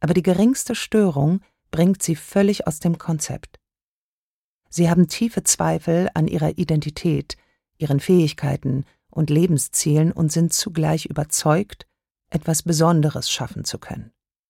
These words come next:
Stärken und Schwächen halten sich bei Hochbegabten meist in etwa die Waage. Bisweilen werden die Stärken aber auch von den Schwächen überdeckt,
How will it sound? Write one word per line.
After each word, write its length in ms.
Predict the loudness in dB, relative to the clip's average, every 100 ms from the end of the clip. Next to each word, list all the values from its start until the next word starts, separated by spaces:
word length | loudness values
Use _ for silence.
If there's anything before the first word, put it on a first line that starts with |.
| _ _ _ _ _ _ _ _ _ _ _ -10
Stärken 560 | -2 2 2 4 2
und 160 | 4 2
Schwächen 600 | 0 -2 -2 -4 -4 -6 _ _ _ _ -4
halten 280 | -2 2
sich 140 | 0 2
bei 100 | 0
Hochbegabten 640 | 0 -2 -2 -2 -2 2
meist 360 | 2 2 0 -2
in 120 | -2
etwa 320 | -2 -4 -4
die 160 | -2 0
Waage. 420 | 0 -2 -4 -10 -18 _ _ _ _ _ _ _ _ -6
Bisweilen 540 | 0 2 2 4 4 4
werden 240 | 4 2
die 100 | 0
Stärken 680 | 0 0 0 2 2 4 2
aber 300 | 0 0 2
auch 140 | 0 0
von 160 | 0
den 160 | 2 0
Schwächen 580 | -2 -2 0 0 0 0
überdeckt, 600 | -2 -2 0 -2 -2 -20